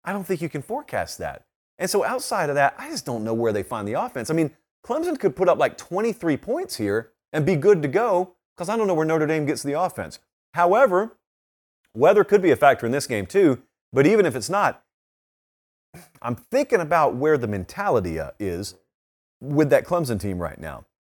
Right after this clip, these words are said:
And the last thing you saw is your quarterback sort of, sort of lose it a little bit, and you had to put in the backup.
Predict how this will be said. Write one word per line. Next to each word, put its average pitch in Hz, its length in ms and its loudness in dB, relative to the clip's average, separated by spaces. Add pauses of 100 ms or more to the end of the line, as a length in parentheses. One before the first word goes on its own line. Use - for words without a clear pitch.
(100)
And 156 140 2
the 147 60 8
last 196 380 4
thing 208 220 0
you 202 120 -2
saw 123 400 0 (500)
is 131 180 2
your 170 120 6
quarterback 139 680 4 (220)
sort 147 260 4
of, 139 260 6 (500)
sort 160 300 0
of 185 80 6
lose 214 340 4
it 165 100 4
a 139 40 2
little 131 180 6
bit, 123 240 2
and 143 80 -6
you 139 100 0
had 160 220 2
to 143 60 -2
put 170 200 0
in 180 100 0
the 175 60 -4
backup. 151 680 2